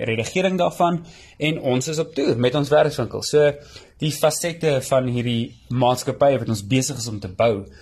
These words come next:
of en ek die eer het om deel te wees van Reckless Haven en Danielle se droom, want dis haar babietjie. Reckless Haven Productions is Danielle Retief se <laughs> babietjie en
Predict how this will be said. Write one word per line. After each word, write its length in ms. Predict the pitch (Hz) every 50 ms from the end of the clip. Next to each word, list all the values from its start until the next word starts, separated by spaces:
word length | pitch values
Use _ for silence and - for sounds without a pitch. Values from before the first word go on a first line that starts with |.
| - - - -
of 160 | - 110 123
en 100 | 127 131 131
ek 120 | 123 - 135
die 220 | 127 - 151 156
eer 160 | 156 160 135 120
het 140 | 110 117 107
om 80 | 107 101 98
deel 240 | - 113 113 123 127 131
te 80 | 131 110
wees 240 | 113 107 104 - - -
van 220 | 139 131 131 127 120
Reckless 340 | 110 104 - 110 101 - 104
Haven 300 | 101 104 104 107 104 107
en 140 | 107 104 101
Danielle 400 | 104 107 107 104 101 104 107 -
se 160 | - 110 104 104 101
droom, 380 | 117 123 127 117 95 95 98 101 110
want 180 | 113 117 117 143
dis 140 | 143 143 143
haar 80 | 123 113 110
babietjie. 420 | 101 95 90 92 82 - 85 90 - _ - - - - -
Reckless 360 | 139 147 147 165 147 127 127
Haven 200 | 117 120 120 113
Productions 640 | 110 104 104 101 98 - - 101 101 98 - - - -
is 240 | 131 113 - - - - _ - - - _ - 110
Danielle 340 | 110 117 113 110 107 107
Retief 240 | 110 - 117 110 -
se 140 | - 123 -
<laughs> 60 | 156
babietjie 440 | 160 143 120 123 117 - 117 107 107
en 60 | 127